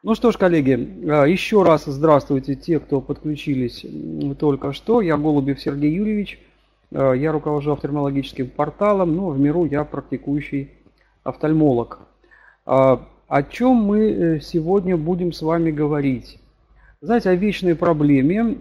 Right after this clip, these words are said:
и называется эта проблема синдром сухого глаза.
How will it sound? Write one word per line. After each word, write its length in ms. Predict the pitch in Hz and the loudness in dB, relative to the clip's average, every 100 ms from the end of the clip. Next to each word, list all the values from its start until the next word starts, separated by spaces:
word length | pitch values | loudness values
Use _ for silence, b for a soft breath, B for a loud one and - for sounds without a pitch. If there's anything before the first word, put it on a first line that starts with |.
| - | -6
и 180 | 160 165 | -2 0
называется 600 | 160 151 151 208 208 196 | -2 -2 -2 -2 -2 -2
эта 240 | 165 165 151 | -2 -2 -2
проблема 580 | 139 131 139 190 196 | -2 -2 -2 -2 -4
синдром 460 | 170 147 143 165 165 | -4 -4 -2 -2 -4
сухого 400 | 143 - 151 151 | -8 -6 -4 -2
глаза. 500 | 139 139 113 - - | 0 2 2 -2 -14